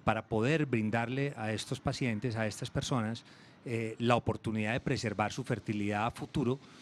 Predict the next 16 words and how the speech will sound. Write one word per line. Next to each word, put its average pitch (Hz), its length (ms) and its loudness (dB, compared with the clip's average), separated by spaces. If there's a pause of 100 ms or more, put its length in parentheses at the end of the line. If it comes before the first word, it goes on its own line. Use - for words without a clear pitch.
(200)
después 107 380 -2
de 117 80 -2
que 117 160 -2
hayan 104 260 0
superado 104 560 0
ese 113 180 0
diagnóstico 107 600 -2
y 104 80 2
ese 101 200 -2
tratamiento 95 640 -4
del 98 200 -2
cáncer. - 360 -4 (1000)
Entonces, 160 420 4
en 135 840 0
los 135 180 2
hombres, 160 560 2